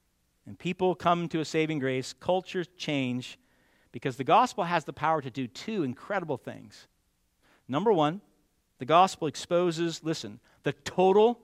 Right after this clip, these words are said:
complete, one hundred percent inadequacy of every idol in your life.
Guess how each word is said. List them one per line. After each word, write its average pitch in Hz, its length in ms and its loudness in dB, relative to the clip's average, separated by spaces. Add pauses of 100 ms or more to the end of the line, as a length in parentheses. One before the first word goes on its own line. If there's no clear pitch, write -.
(360)
complete, 196 680 -2 (380)
one 160 340 2
hundred 247 240 4
percent 220 480 0
inadequacy 180 840 0 (100)
of 151 240 -2
every 202 380 2
idol 196 400 6
in 180 240 0
your 175 160 6
life. 143 400 6